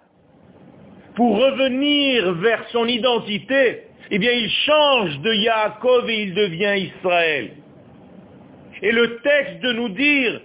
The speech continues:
que Yaakov, de temps en temps, on retrouve encore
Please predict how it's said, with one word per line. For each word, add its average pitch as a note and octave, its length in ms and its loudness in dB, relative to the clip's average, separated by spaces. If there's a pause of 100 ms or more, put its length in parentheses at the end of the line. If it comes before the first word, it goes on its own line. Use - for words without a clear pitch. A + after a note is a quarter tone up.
(840)
que B3+ 180 4
Yaakov, A#3+ 840 0
de B3+ 100 -4
temps C#4+ 300 0
en C4+ 140 2
temps, C#4+ 500 0
on A#3 260 2
retrouve D#4 580 2
encore A3+ 440 0